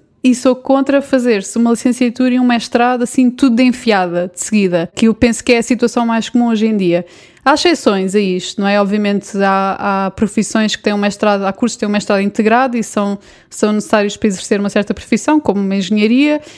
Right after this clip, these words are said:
e também, obviamente, para quem quer seguir uma carreira académica é um,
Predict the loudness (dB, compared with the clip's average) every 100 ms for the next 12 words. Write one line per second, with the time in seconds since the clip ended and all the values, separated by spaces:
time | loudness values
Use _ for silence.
0 | -20 _ 0 2 2 -2 -8 -4 0 2
1 | 2 0 0 0 0 0 -2 -2 -4 -2
2 | -2 -2 -4 -4 -2 -2 -2 0 0 0
3 | 0 0 0 -2 0 -2 0 -2 -2 -2